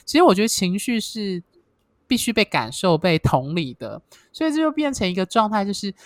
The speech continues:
我常常就像刚刚奶子说的，呃，我自己的其中一个防卫机制叫做过度分析，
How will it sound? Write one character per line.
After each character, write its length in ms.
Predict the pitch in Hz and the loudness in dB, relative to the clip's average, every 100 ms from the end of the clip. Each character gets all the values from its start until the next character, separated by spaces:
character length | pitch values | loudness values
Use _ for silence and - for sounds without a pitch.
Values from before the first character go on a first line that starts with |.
| - _ _ | -20 _ _
我 160 | 185 175 | -2 0
常 160 | 226 254 | 4 4
常 120 | 262 | 4
就 100 | 294 | 4
像 180 | 285 254 | 4 4
刚 120 | 240 | 2
刚 100 | 233 | 2
奶 160 | 143 | -2
子 140 | 123 143 | -4 -8
说 200 | - 175 | -4 0
的， 240 | 147 113 - _ | 0 -2 -6 _
呃， 280 | 147 147 135 | -2 0 0
我 140 | 139 | -2
自 140 | 139 349 | 0 2
己 100 | 269 | 2
的 100 | 160 | 2
其 220 | - 165 | 2 0
中 160 | 214 214 | 0 2
一 20 | |
个 120 | 165 | 2
防 260 | - 143 175 | 2 2 4
卫 160 | 175 | 2
机 300 | 156 - 165 | 0 -2 -4
制 280 | - 175 143 | -4 -4 -4
叫 220 | - 165 | -2 -2
做 140 | 160 160 | 0 -2
过 240 | - 160 | 0 0
度 180 | 160 139 | 0 -4
分 260 | 147 131 | -4 -8
析， 380 | 139 135 123 135 | -8 -10 -10 -12